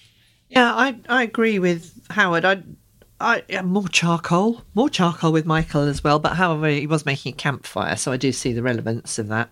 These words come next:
But I thought Priya going in with so much of a paintbrush disappointed me. When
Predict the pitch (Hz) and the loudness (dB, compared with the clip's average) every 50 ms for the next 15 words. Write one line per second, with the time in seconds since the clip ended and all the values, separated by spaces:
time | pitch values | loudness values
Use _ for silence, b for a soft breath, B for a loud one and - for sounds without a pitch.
0 | B B B B B B B B B B B _ 185 180 - - - - - - | B B B B B B B B B B B _ 2 2 2 0 -6 -8 -2 0
1 | 180 180 170 - - 151 - - - - 151 147 143 139 139 151 143 139 139 139 | 0 0 0 0 -2 -4 -4 -2 -2 0 2 2 2 0 0 -2 -2 -2 -2 -2
2 | 139 135 131 135 - - 139 135 131 127 - - - - 135 - 139 131 120 - | -4 -2 -4 -4 -4 -2 -4 -4 -4 -4 -6 -8 -8 -8 -6 -4 -4 -4 -4 -2
3 | - 131 131 123 - - - - - 139 - - - - - 131 127 123 - - | -2 -2 -2 0 -2 -6 -6 -4 -6 -6 -6 -6 -8 -6 -6 -6 -6 -6 -6 -8
4 | 147 127 123 - 139 131 131 151 - - - 160 170 185 175 160 156 151 147 - | -6 -6 -4 -4 -4 -4 -6 -8 -10 -8 -4 0 2 4 4 4 2 0 -2 -6